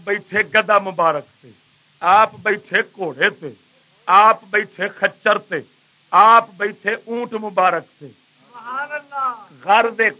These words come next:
Speaker 1: قدرتی سواریاں حبیب خدا نے استعمال فرمائیاں، مصنوعی سواریاں اج اساں پہ استعمال کرنے ہیں۔ ہن سانوں اک-، اے سمجھایا گیا، اج پڑھایا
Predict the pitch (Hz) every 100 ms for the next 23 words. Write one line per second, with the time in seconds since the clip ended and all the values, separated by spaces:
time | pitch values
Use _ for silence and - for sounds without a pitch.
0 | _ 220 240 254 - 262 254 - 202 190
1 | 170 160 131 _ _ _ _ _ _ 165
2 | 180 233 233 247 240 - 208 220 226 240
3 | 233 - - 208 196 190 - 175 160 143
4 | 127 113 _ _ _ _ _ _ 156 185
5 | 226 - 220 254 269 262 254 226 202 175
6 | 160 139 - _ _ _ - 214 233 226
7 | 240 208 269 269 262 240 220 - 214 196
8 | 185 175 190 165 151 135 113 _ _ _
9 | _ - 226 226 _ - 202 160 240 277
10 | 220 220 _ - 247 254 254 247 220 185
11 | 180 180 240 196 214 - - 208 254 180
12 | 175 127 _ _ - _ 240 240 240 196
13 | 180